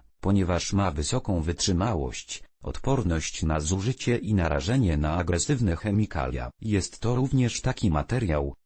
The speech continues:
który nie traci piękna swojego wyglądu nawet po wielu latach pracy.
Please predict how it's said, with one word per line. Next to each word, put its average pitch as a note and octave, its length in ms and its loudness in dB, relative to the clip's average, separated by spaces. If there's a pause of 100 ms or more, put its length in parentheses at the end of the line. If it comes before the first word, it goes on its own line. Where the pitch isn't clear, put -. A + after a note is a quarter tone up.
który F2+ 300 0
nie A2 180 2
traci A2 360 -2
piękna B2+ 520 0
swojego E2 520 0
wyglądu E2+ 520 0
nawet A2+ 400 0
po F2+ 180 0
wielu G#2 320 0
latach F2 440 0
pracy. - 520 -2